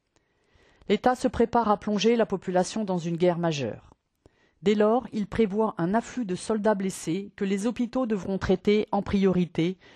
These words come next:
alors que les restrictions conduiront à, citation, « établir des priorisations d'accès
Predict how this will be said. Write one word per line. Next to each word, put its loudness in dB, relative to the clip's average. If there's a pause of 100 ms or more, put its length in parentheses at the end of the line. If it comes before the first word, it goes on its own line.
(200)
alors 2
que -4
les 2
restrictions 0
conduiront -2
à, -4 (280)
citation, « -6 (400)
établir 2
des 2
priorisations 0
d'accès -2